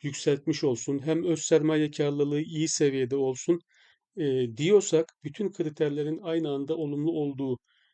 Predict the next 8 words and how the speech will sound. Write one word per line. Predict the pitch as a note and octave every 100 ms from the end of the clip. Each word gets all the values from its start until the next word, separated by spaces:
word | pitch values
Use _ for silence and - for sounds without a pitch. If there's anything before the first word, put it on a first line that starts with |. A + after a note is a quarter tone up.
| _
e, | D3+ C3 A#2+
durumları | A#2 E3 D#3+ C#3+ C#3 F#3 -
biz | D#3 C3
nerede | D3+ D#3 C#3
paylaşıyoruz? | C#3+ C3+ C3 - D3 D3+ E3 -
Katıl | C#3+ C#3 E3
tarafında | D3 D3+ C#3 C3 C#3 C#3
paylaşıyoruz. | C#3 C3 A#2+ - C#3+ D#3+